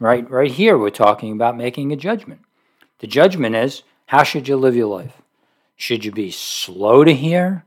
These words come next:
quick to speak, and quick to get angry? Or should you be quick to hear what other people say,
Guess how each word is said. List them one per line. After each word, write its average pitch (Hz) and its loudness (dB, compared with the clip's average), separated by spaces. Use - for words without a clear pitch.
quick 160 0
to 139 -6
speak, - -8
and 92 -14
quick - -8
to 131 -10
get 113 -2
angry? 202 0
Or 120 4
should 123 -6
you 117 -6
be 110 -6
quick - 0
to 87 -10
hear 151 -2
what 107 -10
other 120 4
people 175 -6
say, 98 -10